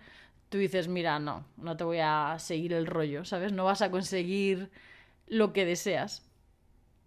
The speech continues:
La otra que utilizamos fue meter caña. Esto significa como poner empeño, esfuerzo o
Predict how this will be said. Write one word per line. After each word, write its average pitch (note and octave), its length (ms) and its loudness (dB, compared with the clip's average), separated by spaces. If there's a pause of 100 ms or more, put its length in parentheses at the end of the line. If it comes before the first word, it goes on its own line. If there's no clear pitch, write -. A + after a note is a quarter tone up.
(540)
La G3+ 180 6
otra A#3+ 180 4
que A#3 80 4
utilizamos B3 540 4
fue C4+ 300 2
meter G#3+ 640 0
caña. F3+ 420 2 (920)
Esto G3+ 220 -2
significa B3 600 2
como G#3+ 280 2
poner F#3+ 480 2
empeño, A#3 840 4 (280)
esfuerzo A3+ 840 2
o E3+ 380 0